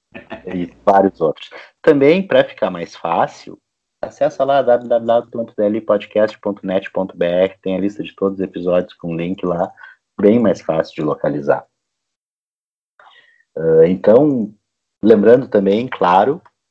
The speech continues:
nossas redes sociais, arroba D L Podcast,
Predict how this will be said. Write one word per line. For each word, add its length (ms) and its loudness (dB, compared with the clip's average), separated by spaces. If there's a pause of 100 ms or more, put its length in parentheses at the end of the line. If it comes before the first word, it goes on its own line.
(440)
nossas 320 -6
redes 220 -8
sociais, 500 -6
arroba 640 -6 (160)
D 120 -10
L 220 -8
Podcast, 920 -8